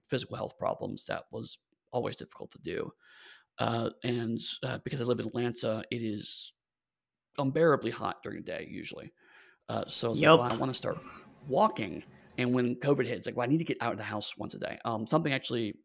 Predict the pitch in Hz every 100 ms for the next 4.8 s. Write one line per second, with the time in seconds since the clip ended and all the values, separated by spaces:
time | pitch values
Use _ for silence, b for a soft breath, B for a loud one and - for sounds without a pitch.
0 | _ 113 98 147 208 127 110 - 87 -
1 | - - 113 104 101 - - 113 113 113
2 | - 139 131 101 90 - - _ _ _
3 | - _ 113 107 107 95 - _ - 131
4 | - 113 104 107 - 87 - -